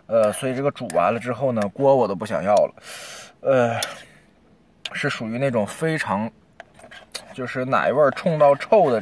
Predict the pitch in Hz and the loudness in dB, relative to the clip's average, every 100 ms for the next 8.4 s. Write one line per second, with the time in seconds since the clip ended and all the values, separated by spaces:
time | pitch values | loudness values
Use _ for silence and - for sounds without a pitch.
0 | - - 107 104 110 73 80 - - - | -4 -8 -8 -6 -4 -4 -4 -10 -20 -20
1 | - - - - 95 95 87 82 - 95 | -20 -20 -20 -20 -12 -10 -8 -12 -10 -10
2 | - - - - - - - - - - | -10 -18 -20 -20 -20 -20 -20 -20 -20 -20
3 | - - - _ _ _ _ _ _ _ | -20 -20 -20 _ _ _ _ _ _ _
4 | _ _ - - 156 160 175 180 127 123 | _ _ -20 -8 0 6 8 8 6 2
5 | 160 160 117 62 101 120 156 131 127 123 | -2 2 2 0 -4 -2 0 0 -2 -6
6 | 131 110 117 135 120 117 120 135 131 117 | -6 -4 -2 0 2 2 2 0 -2 -4
7 | 135 135 147 110 - 107 - 87 87 117 | -6 -6 -6 -6 -6 -8 -10 -10 -8 -6
8 | 123 107 95 | 0 2 2